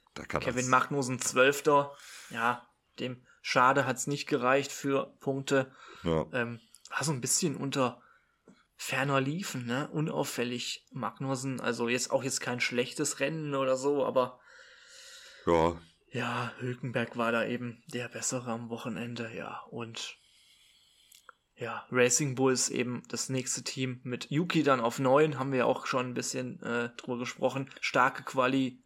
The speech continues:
Speaker 2: neun trotzdem, starkes Ergebnis für Yuki. Der empfiehlt sich aktuell wirklich im Hause Red Bull. Und, äh, ja, Teamkollege Lawson,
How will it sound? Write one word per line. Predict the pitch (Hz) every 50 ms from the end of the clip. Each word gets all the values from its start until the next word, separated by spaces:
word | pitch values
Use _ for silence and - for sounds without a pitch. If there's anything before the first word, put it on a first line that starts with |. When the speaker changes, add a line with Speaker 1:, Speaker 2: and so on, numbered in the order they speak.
| _ _
Speaker 2:
neun | - 127 123 127 143 143 135
trotzdem, | 131 139 135 135 - 139 135 127 127
starkes | 127 - - 117 101 127 - 127 - -
Ergebnis | 117 117 - 131 135 - 139 131 - -
für | 127 127
Yuki. | 127 135 135 127 - 135 135 131 123 - - - - -
Der | - 135 123
empfiehlt | 87 135 - - - 170 170 175 175
sich | - 165 - - -
aktuell | - - - 143 - - 139 135 127
wirklich | 131 139 139 - - 135 135 - - - - - - - - - - - - -
im | - 143 135 127 120
Hause | 127 131 131 127 127 127 127 127 - -
Red | 131 120 120 120 -
Bull. | - 131 131 131 131 135 - - - - - - _ _ _ _
Und, | - 120 127 127 123 123 120 - -
äh, | - 127 123
ja, | 123 123 117
Teamkollege | - - 170 180 175 - 165 147 143 143 139 139 135
Lawson, | 127 117 110 110 123 160 - - 214 220 220 - - _